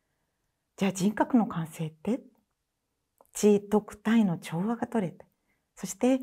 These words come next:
自己実現を目指す、自立した人間を育むことが大切になります。学校に目を向けてみましょう。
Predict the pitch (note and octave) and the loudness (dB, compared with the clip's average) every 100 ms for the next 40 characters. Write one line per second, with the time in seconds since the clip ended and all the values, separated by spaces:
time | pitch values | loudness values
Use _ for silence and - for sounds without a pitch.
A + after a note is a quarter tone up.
0 | - _ - - D#4 F#4+ - D4+ G3 E3+ | -4 _ -2 0 0 0 0 0 0 -2
1 | D#3 F#3 F3 - _ _ - F#3+ G3 - | -2 -2 -4 -6 _ _ -2 0 -2 -4
2 | - C#4 C#4+ C#4+ C#4+ C#4 B3 A#3 A#3+ B3 | 2 6 8 10 10 8 6 2 0 4
3 | A#3 F3+ - D#3 - E3+ E3 - - - | 4 4 -2 -2 -2 -4 -6 -4 -4 -6
4 | - - - - - _ _ _ _ _ | -6 -8 -8 -12 -16 _ _ _ _ _
5 | _ _ _ _ _ _ _ _ _ _ | _ _ _ _ _ _ _ _ _ _
6 | _ _ _ _ _ _ _ - A3+ - | _ _ _ _ _ _ _ -6 -4 0
7 | D#4+ D#4+ D#4 C4 F#3 F3 E3 F3 E3 - | 4 6 8 8 6 0 0 0 0 -2
8 | - - | -2 -2